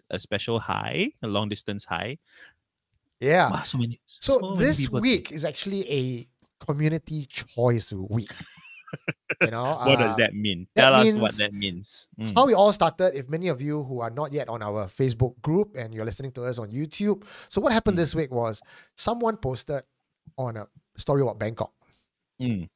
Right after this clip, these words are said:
Speaker 2: their experiences. And then
Speaker 1: Mm.
Speaker 2: someone else got inspired by that and says, "Hey, I got experience too." And then he or she posted, 'cause most of them were, are posting anonymously. And then
Speaker 1: Right.
Speaker 2: Kara, one of our moderators,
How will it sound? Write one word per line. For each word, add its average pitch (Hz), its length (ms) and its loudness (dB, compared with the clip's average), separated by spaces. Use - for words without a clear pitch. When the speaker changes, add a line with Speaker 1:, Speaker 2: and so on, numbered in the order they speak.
Speaker 2:
their 110 140 -4
experiences. - 680 -8
And 120 120 -6
then 131 220 0
Speaker 1:
Mm. 90 160 -8
Speaker 2:
someone 127 220 -4
else 123 100 -2
got 110 160 -10
inspired 156 400 0
by 104 80 -2
that 120 80 -2
and 117 100 -2
says, 175 140 2
"Hey, 202 260 8
I 143 140 4
got 175 80 6
experience 190 400 4
too." 277 320 6
And 117 80 -10
then 127 220 -4
he 180 80 2
or 156 80 6
she 151 200 -4
posted, - 400 -8
'cause 139 180 2
most 156 200 -4
of 143 40 -2
them 143 140 0
were, 110 180 -2
are 104 120 -6
posting 123 260 0
anonymously. 131 560 -2
And 147 60 0
then 180 80 6
Speaker 1:
Right. 92 120 6
Speaker 2:
Kara, 175 540 4
one 135 180 -4
of 117 120 -2
our 104 320 -2
moderators, 123 680 -2